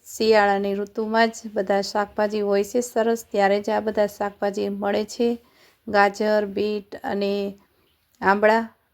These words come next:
અને પાલક પણ. તો તમે આ જ્યુસ ડેલી પીશો એટલે તમારે પંદર દિવસમાં તમારી સ્કિન એકદમ સરસ એવી થઈ જાય છે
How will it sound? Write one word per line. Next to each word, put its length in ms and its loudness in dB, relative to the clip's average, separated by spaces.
અને 140 -4
પાલક 480 2
પણ. 200 -4
તો 60 -2
તમે 300 2
આ 200 4
જ્યુસ 440 -4
ડેલી 340 2
પીશો 480 0
એટલે 260 -2
તમારે 380 0
પંદર 400 -2
દિવસમાં 680 -2
તમારી 420 -2
સ્કિન 500 -2
એકદમ 440 0
સરસ 440 -4
એવી 240 -2
થઈ 240 -6
જાય 220 0
છે 240 -2